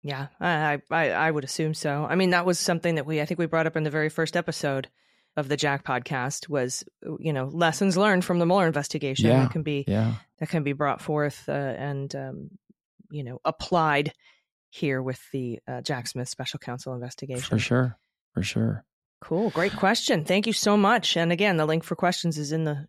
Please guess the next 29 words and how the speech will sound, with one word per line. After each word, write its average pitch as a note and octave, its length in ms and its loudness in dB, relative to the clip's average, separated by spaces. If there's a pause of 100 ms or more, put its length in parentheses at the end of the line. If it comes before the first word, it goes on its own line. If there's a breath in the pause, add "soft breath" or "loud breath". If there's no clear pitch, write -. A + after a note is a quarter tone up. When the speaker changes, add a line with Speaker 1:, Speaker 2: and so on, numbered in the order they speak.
Speaker 1:
in D#3+ 180 -2
the D3+ 120 -2
show D#3+ 240 -2
notes. D3+ 280 -2
So - 120 -6
if C#3 120 -8
you D3+ 60 -4
have D3 180 -4
a - 40 -6
question, D#3 340 -4
just C#3 180 -6
shoot D#3 200 -2
it - 120 -2
to B2 140 -6
us. C#3 300 -8 (160)
Do F3+ 80 -4
you - 20 2
have F3 100 0
any, G3+ 180 4
uh, F3 160 4 (500)
last F#3 240 0
thoughts F#3 200 2
before E3 240 0
we D#3 60 0
get D3+ 120 0
out D3 100 -2
of D3 40 -2
here D3 120 -2
today? C#3 300 -6